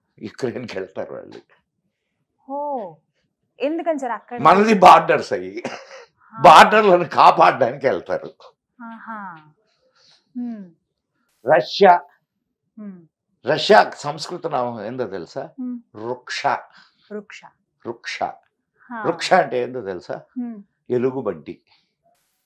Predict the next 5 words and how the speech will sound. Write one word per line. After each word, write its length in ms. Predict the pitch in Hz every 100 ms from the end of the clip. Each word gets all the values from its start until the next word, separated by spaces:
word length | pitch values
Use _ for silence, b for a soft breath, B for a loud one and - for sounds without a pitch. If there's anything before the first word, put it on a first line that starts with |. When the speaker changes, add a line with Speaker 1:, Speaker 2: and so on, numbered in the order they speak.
| 262
Speaker 2:
Hmm. 300 | 294 269 208 156
Speaker 1:
సోవియత్ 1080 | - 151 185 196 180 170 190 - _ _ 95
రష్యా, 640 | 123 120 - 135 135 104 - b _ _ _ -
Speaker 2:
Hmm. 180 | 240 214 180 160
Speaker 1:
శ్వేత 680 | - - 143 147 143 131